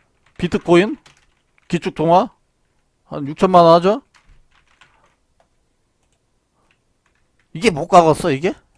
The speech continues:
이거 못 따라잡겠어? 단순하게 생각한 거예요, 그래서. 저는 이게 좀 괜찮을 거라고,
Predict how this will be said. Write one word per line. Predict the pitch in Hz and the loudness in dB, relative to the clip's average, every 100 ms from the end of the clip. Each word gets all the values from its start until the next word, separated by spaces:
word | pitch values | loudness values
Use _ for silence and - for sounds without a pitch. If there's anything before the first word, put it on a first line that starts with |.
| - | -8
이거 | 156 180 | -2 0
못 | 165 | 4
따라잡겠어? | 196 196 185 - 160 208 - _ _ _ - | 6 6 4 0 -4 -4 -6 _ _ _ -2
단순하게 | 180 214 269 240 | -2 2 4 4
생각한 | 175 240 220 262 | 2 2 2 4
거예요, | 254 | 2
그래서. | 156 170 139 208 - - _ _ _ - | 4 2 2 -2 -8 -20 _ _ _ -2
저는 | 160 196 180 156 135 135 | 0 2 0 -2 -6 -2
이게 | 165 180 196 151 123 | 2 6 6 4 0
좀 | 151 131 | -4 -4
괜찮을 | - 147 190 202 | -6 -2 2 4
거라고, | 175 160 | 4 4